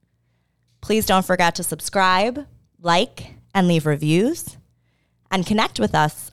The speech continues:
on Instagram at Jacqueline Beck Consulting, on our website, w w w dot jacqueline beck consulting dot com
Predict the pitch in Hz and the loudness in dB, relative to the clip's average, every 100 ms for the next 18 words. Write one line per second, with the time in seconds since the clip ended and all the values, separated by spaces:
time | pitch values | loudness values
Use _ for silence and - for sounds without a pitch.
0 | - 170 175 226 - 214 165 156 226 - | -2 0 0 0 -2 0 2 2 -2 -6
1 | _ _ 170 160 - - - - _ - | _ _ -2 -2 -4 -12 -14 -20 _ -2
2 | 185 - 202 185 180 165 - - - 170 | -2 -2 -6 -6 -4 -4 -6 -10 -6 -2
3 | 165 160 220 240 294 _ _ _ _ _ | -2 0 0 0 -2 _ _ _ _ _
4 | _ _ _ 196 190 185 180 208 - 190 | _ _ _ 2 4 4 4 2 0 0
5 | 170 180 - _ - 180 180 180 170 165 | 0 0 -6 _ 0 0 2 0 2 0
6 | 165 156 151 156 202 254 320 - _ _ | 2 0 2 2 4 2 0 -6 _ _
7 | - 160 - 175 160 - 185 180 - - | -2 -2 -2 -2 0 0 -2 -2 -4 -2
8 | 170 - - - 180 - 160 - 175 175 | -2 -2 -10 -6 -4 0 -2 0 0 -2
9 | - - 151 - - 165 190 | -6 -6 -6 -6 -2 0 2